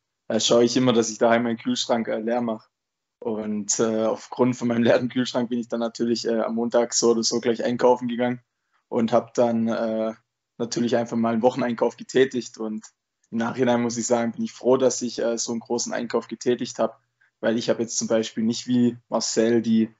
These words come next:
die Möglichkeit, äh, meine Frau zum Einkaufen schicken zu gehen. Ich bin da jetzt dann natürlich auch auf Hilfe von anderen angewiesen, weil ich, äh, wie gesagt, äh, nicht aus meiner Wohnung darf und hatte da dann bis jetzt auch schon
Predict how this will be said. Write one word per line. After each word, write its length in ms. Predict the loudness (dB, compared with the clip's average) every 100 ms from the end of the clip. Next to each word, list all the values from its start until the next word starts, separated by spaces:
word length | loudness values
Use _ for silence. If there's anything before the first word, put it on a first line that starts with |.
| _ _ -2
die 60 | 2
Möglichkeit, 680 | 2 2 -6 0 2 2 0
äh, 120 | -2
meine 280 | -2 -4 -6
Frau 380 | -2 2 4
zum 240 | 2 -2 -2
Einkaufen 460 | -2 0 0 0
schicken 260 | -8 -10 -10
zu 140 | -10
gehen. 240 | -6 -8 -8 _ _ _ -6
Ich 80 |
bin 120 | 0 2
da 60 |
jetzt 220 | 2 2
dann 80 | 0
natürlich 420 | 0 2 2 4
auch 160 | 2 2
auf 160 | -2 2
Hilfe 260 | 0 0
von 240 | -2 -2 0
anderen 340 | 0 0 0
angewiesen, 580 | 0 0 0 0 -2 -6 _ _ _ 0
weil 140 | 2
ich, 240 | 4 2 2
äh, 180 | 2 2
wie 100 | 0
gesagt, 420 | 2 2 0 -2
äh, 200 | -2 0
nicht 260 | -2 -2
aus 220 | 0 0 0
meiner 280 | -2 0
Wohnung 280 | 2 2 2
darf 340 | 2 2 0 _ _ _ _
und 240 | -2 -2 0
hatte 200 | 2 2
da 200 | 4 2
dann 260 | 2 -2 -2
bis 160 | -2
jetzt 180 | -2 0
auch 140 | 0
schon 380 | 0 0 0 -2